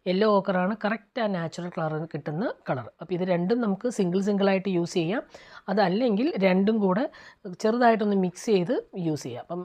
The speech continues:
അതൊക്കെ ഞാൻ, ഏഹ്, കളർ മിക്സിങ്ങിൻ്റെ സമയത്ത് പറഞ്ഞുതരാം. പിന്നെ വൈറ്റ് കളറും കൂടെ വാങ്ങിച്ച് കയ്യിൽ വെച്ചോളൂ. വൈറ്റ് കളറിൻ്റെ ഉപയോഗം നമുക്ക് വളരെ കുറവാണ്.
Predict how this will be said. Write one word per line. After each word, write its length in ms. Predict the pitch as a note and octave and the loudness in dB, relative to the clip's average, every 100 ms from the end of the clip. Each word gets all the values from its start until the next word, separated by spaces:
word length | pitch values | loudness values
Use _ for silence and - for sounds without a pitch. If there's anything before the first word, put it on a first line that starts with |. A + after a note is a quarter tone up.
| - | -4
അതൊക്കെ 340 | F#3 G3 G#3+ A3+ | -4 -2 0 0
ഞാൻ, 200 | G#3 A#3 - | 0 0 -4
ഏഹ്, 180 | F#3+ F3+ | -4 -2
കളർ 220 | F#3 F3+ | 0 0
മിക്സിങ്ങിൻ്റെ 480 | F#3 E3+ F#3 F3+ F3+ | 0 -2 -2 -2 -2
സമയത്ത് 400 | F3 E3 D#3 C#4 - - | -2 -4 -4 -6 -6 -8
പറഞ്ഞുതരാം. 500 | E3+ C3+ B2+ C3+ - _ _ _ _ _ _ _ _ _ _ _ _ _ _ _ _ - | -8 -8 -14 -16 -20 _ _ _ _ _ _ _ _ _ _ _ _ _ _ _ _ -8
പിന്നെ 240 | A3+ A#3+ D4+ A#3+ | -2 0 2 4
വൈറ്റ് 340 | G#3 A3+ - | 6 4 2
കളറും 300 | B3 A#3 A#3 | 4 4 4
കൂടെ 160 | A#3+ B3 | 4 4
വാങ്ങിച്ച് 460 | G#3+ G3+ G#3+ G#3 A#3+ | 4 4 2 0 2
കയ്യിൽ 340 | G#3 F#3+ A3 | 4 4 4
വെച്ചോളൂ. 480 | G3 D#3+ - F3+ F3 | 2 0 -4 -2 0
വൈറ്റ് 260 | G#3 E3+ E3+ | 0 -2 -2
കളറിൻ്റെ 340 | G3 F#3+ G3+ | -2 0 0
ഉപയോഗം 340 | F#3+ F3+ F#3 G3 | 2 4 4 2
നമുക്ക് 240 | F#3 F#3 | 0 -2
വളരെ 280 | F3+ E3+ F3+ G3 | -2 -2 -4 -4
കുറവാണ്. 540 | E3+ E3 G3 D#3+ | -2 0 0 0